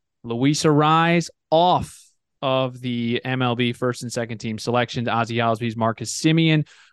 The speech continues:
were in front of him, and no Tanner Scott. How about Emmanuel Clase getting that second team spot? Love it or leave it, Kyle.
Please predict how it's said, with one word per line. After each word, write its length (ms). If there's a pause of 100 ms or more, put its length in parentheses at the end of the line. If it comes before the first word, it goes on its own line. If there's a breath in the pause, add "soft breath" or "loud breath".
(120)
were 140
in 80
front 320
of 100
him, 400 (340)
and 260
no 200
Tanner 420
Scott. 800
How 140
about 160
Emmanuel 420
Clase 680 (640 soft breath)
getting 220
that 180
second 400
team 260
spot? 460 (440)
Love 180
it 80
or 80
leave 240
it, 100
Kyle. 380